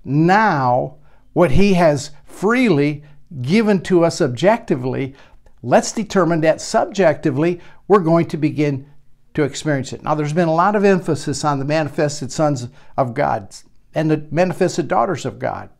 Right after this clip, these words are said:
Back in the fifties, it was a, it was a very hot topic.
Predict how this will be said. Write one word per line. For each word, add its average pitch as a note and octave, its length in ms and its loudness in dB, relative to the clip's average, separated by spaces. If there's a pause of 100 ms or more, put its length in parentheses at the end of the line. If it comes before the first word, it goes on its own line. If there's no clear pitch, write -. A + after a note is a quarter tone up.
(920)
Back A3+ 220 4
in G#3+ 80 4
the F#3 80 4
fifties, F3+ 440 2
it F3+ 120 2
was C#3+ 160 -4
a, D#3 200 -2
it F3+ 120 -2
was F3 160 2
a D3+ 40 0
very F3 220 2
hot D#3+ 260 0
topic. - 480 -2